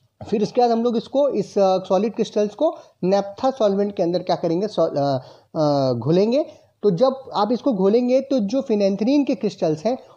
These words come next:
वो सॉल्युबल होते हैं naphtha में, जबकि anthracene वाले और या दूसरे जो और, और चीज़ें हैं वो इसमें सॉल्युबल नहीं होंगी। इसके बाद ये जो हमें सॉल्यूशन मिला, इसको हम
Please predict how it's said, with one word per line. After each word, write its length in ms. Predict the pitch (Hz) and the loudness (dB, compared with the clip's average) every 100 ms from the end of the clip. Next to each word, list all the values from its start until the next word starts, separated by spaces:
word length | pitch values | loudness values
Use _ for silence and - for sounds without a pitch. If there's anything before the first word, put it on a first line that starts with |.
| - | -4
वो 220 | 185 285 | 2 4
सॉल्युबल 380 | 247 208 190 208 | 4 4 4 2
होते 240 | 226 214 233 | 0 0 0
हैं 80 | |
naphtha 320 | 226 226 240 240 | 0 -2 -2 0
में, 240 | 262 277 - _ 160 | 0 -2 -4 _ -2
जबकि 500 | 190 196 - 302 262 | 0 0 0 0 2
anthracene 500 | 185 208 208 214 208 | 0 2 0 2 2
वाले 200 | 190 214 | 2 4
और 160 | 208 | 4
या 140 | 190 170 | 4 2
दूसरे 300 | 175 160 185 | 0 0 0
जो 160 | 190 | 2
और, 160 | 175 175 | 2 2
और 240 | - 165 | 0 -2
चीज़ें 260 | 170 170 175 | -2 -2 0
हैं 80 | 226 | 0
वो 180 | 190 165 | 0 0
इसमें 320 | 160 214 294 - _ - | 0 -2 -2 -6 _ -2
सॉल्युबल 320 | 160 160 269 | 0 2 2
नहीं 320 | 339 - 135 | 2 2 2
होंगी। 280 | 127 117 110 - - - | 0 -2 -4 -8 -18 -6
इसके 240 | 220 - 277 | -4 0 2
बाद 200 | 277 240 | 2 0
ये 80 | |
जो 100 | 240 | 0
हमें 160 | 240 247 | 2 0
सॉल्यूशन 420 | 233 196 196 226 | 0 -2 0 -2
मिला, 220 | 220 214 | 0 0
इसको 260 | 226 220 208 | 0 0 0
हम 140 | 180 | 0